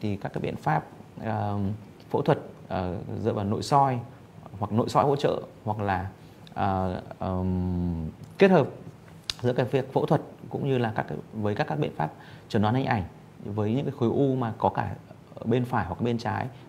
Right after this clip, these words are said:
kết hợp với giữa cắt gan với cả đốt u gan thì cũng được diễn ra cũng một cách cũng khá là thường quy.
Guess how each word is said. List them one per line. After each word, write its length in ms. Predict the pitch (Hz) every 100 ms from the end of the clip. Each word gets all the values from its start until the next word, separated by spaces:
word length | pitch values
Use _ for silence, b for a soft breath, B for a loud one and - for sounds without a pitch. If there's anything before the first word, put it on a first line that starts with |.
| -
kết 140 | - 160
hợp 160 | 120
với 80 | 117
giữa 80 | 127
cắt 160 | - 143
gan 240 | 131 127
với 100 | 107 -
cả 140 | -
đốt 160 | - 139
u 100 | 135
gan 240 | 139 131 120 B B -
thì 100 | -
cũng 140 | 113 120
được 120 | 110
diễn 180 | 113 120
ra 200 | 123 117
cũng 100 | 123
một 80 | 110
cách 120 | 123 - - 113
cũng 140 | 120
khá 180 | - 104
là 100 | 120
thường 240 | 113 98
quy. 160 | 131